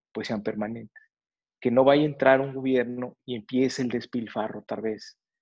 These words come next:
en viajes, en, en viáticos, en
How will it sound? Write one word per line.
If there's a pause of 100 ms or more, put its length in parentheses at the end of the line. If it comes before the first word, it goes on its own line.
(380)
en
viajes,
en, (380)
en
viáticos,
en